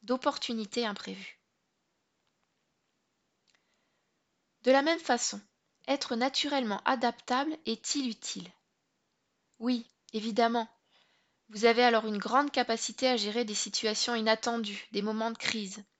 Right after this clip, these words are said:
Dans un contexte professionnel où il faut souvent s'adapter et savoir faire face à tout type de situation, dans des domaines très variés, pas toujours enseignés, ou prévu et expliqué dans les procédures,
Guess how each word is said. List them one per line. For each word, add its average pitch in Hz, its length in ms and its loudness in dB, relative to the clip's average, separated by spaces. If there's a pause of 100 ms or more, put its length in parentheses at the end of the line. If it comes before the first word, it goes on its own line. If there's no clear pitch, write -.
(1160)
Dans 233 160 2
un 269 80 6
contexte 285 420 -2
professionnel 240 800 -2
où 196 60 -8
il 202 100 -8
faut - 160 -8
souvent 226 340 -4
s'adapter 233 720 -2 (300)
et 202 40 -10
savoir 214 420 0
faire - 260 0
face 254 280 2
à 196 80 -4
tout - 240 -10
type 262 260 -2
de 220 80 -4
situation, 214 720 -2 (800)
dans 208 120 2
des 226 100 4
domaines 226 320 2
très - 300 0
variés, 254 520 2 (320)
pas 233 120 4
toujours 233 380 -4
enseignés, 226 640 -2 (360)
ou 202 60 -20
prévu 220 460 0
et - 260 -2
expliqué 226 560 -4
dans 202 100 0
les 190 100 -4
procédures, 208 720 -6